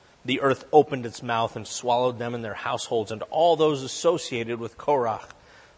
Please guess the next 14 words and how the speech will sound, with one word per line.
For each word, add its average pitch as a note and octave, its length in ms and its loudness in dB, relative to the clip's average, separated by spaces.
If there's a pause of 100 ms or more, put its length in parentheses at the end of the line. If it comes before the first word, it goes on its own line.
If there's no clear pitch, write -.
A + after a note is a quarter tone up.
(120)
together C#3 400 4
with A#2 140 0
their A#2 120 2
possessions. A2 560 -4
They B2 100 4
went C3+ 300 0
down C3+ 180 6
alive C#3 560 2
to C#3 80 -6
the A#2+ 100 -2
realm C#3 320 0
of C3 140 -2
the A2+ 80 -8
dead. B2 460 2